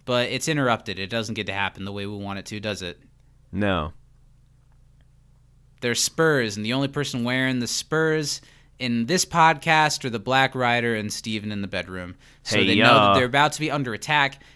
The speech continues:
Speaker 1: and that he took out the whole fort, so they've gotta be on their feet. Jeff's trying to stand up to him just because he wants to prove that he's the hot, cool cowboy around these parts. And you know what? I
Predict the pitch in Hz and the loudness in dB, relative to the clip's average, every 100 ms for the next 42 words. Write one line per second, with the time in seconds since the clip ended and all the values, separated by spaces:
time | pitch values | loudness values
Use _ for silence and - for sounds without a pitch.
0 | - 120 110 170 170 165 160 151 143 131 | -10 -8 -6 -8 -6 -4 0 0 0 -4
1 | 147 - 131 117 107 - 113 104 117 113 | -6 -6 -6 -6 -6 -8 -10 -6 -4 -4
2 | 110 110 104 104 98 113 107 104 98 - | -4 -8 -10 -10 -8 -8 -6 -8 -10 -12
3 | 104 85 - _ _ _ _ _ _ _ | -12 -12 -20 _ _ _ _ _ _ _
4 | _ _ _ - 156 - 190 175 139 - | _ _ _ -2 -2 -2 -2 0 -2 -4
5 | 156 139 131 123 - 123 110 107 107 110 | -2 0 -2 -4 -8 -8 -8 -8 -12 -12
6 | 120 107 98 95 113 113 113 110 - - | -8 -8 -8 -12 -10 -10 -8 -10 -12 -14
7 | 113 98 98 - 196 170 139 127 156 139 | -14 -10 -10 -2 -2 -2 -4 -2 2 2
8 | - - 147 123 139 123 113 117 110 107 | 0 -6 -8 -6 -4 -4 -4 -6 -8 -6
9 | 104 104 101 - 107 87 - - - _ | -8 -8 -12 -12 -10 -12 -14 -20 -20 _
10 | _ _ - - - - 233 262 294 294 | _ _ -20 -20 -14 -2 0 2 2 4
11 | 285 - - 226 254 247 254 | 2 0 -2 -4 -4 -8 -8